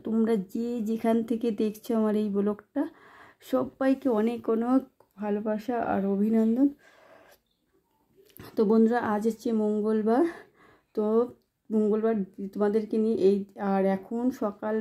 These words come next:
বাজে আছে সাড়ে ছটা বাজে। এখন তো লেটে ঘুম থেকে উঠি, তো ঘুম থেকে উঠেই সূর্য নমস্কার করেই শুরু করে দিয়েছি কাজ। আর খুব তাড়াতাড়ি করতে হবে, কারণ ওর বাবা আজকে তাড়াতাড়ি বেরোবে, একদম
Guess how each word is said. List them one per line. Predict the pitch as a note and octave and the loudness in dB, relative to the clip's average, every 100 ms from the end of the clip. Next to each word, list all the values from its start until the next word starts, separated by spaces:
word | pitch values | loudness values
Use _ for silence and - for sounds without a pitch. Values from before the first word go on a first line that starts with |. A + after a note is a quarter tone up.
| G#3 | -2
বাজে | G3 F#3+ A3+ A3 | -4 0 0 0
আছে | - A#3+ D4 | -4 -4 -4
সাড়ে | - A3 G3 A3+ C#4+ - _ _ _ _ _ _ _ | -4 -4 0 2 0 -2 _ _ _ _ _ _ _
ছটা | - G#3+ G#3+ G#3 | -6 -4 -2 -2
বাজে। | F#3+ F#3+ C#4+ - _ _ - - | -2 0 0 -2 _ _ -20 -4
এখন | G#3 G3+ A3+ | -4 -2 0
তো | A3+ A3+ | 0 0
লেটে | G#3 G#3+ A3+ G#3 | -2 -2 -4 -2
ঘুম | G3+ G3 | -2 0
থেকে | G#3 A3 G#3+ | -4 -4 -2
উঠি, | C4+ D4+ - - _ _ _ _ | -2 -2 -4 -20 _ _ _ _
তো | G#3 G#3 | -6 -4
ঘুম | G#3+ A3 | 0 0
থেকে | G#3 A#3 B3 | 0 -2 0
উঠেই | A#3+ G#3 B3 C4+ C4+ - - _ | -2 -2 2 2 2 -6 -20 _
সূর্য | - A3 G#3+ A3+ | -8 -6 -2 -2
নমস্কার | A3+ A3 A#3 A3+ A3 | -2 -4 -6 -6 -4
করেই | G#3+ B3 | -4 -6
শুরু | A#3 G#3 G#3 | -8 -8 -4
করে | G#3+ G#3 | -4 -4
দিয়েছি | A3 A3 A#3 G#3+ | -6 -6 -6 -2
কাজ। | A#3 C#4 - - - - _ _ | -2 -2 -6 -20 -20 -20 _ _
আর | F#3+ G3 G3 | -2 0 -2
খুব | A3+ - | -10 -6
তাড়াতাড়ি | G3+ G3+ G#3+ A3 | -4 -2 -4 -2
করতে | G#3 G3 A#3 | -4 -2 0
হবে, | A3+ A#3 | 2 0
কারণ | G#3+ G3 G3+ G#3 | 0 2 2 0
ওর | - G#3 G3+ | 0 0 2
বাবা | G3+ G#3 B3 C4 | 2 2 2 2
আজকে | A3+ A3 | 0 -2
তাড়াতাড়ি | A3 - A3+ A#3 A3 | -4 -2 0 2 4
বেরোবে, | F#3 F#3 F#3 F#3+ G3+ | 4 4 2 -2 -2
একদম | F#3+ G#3+ | -4 -4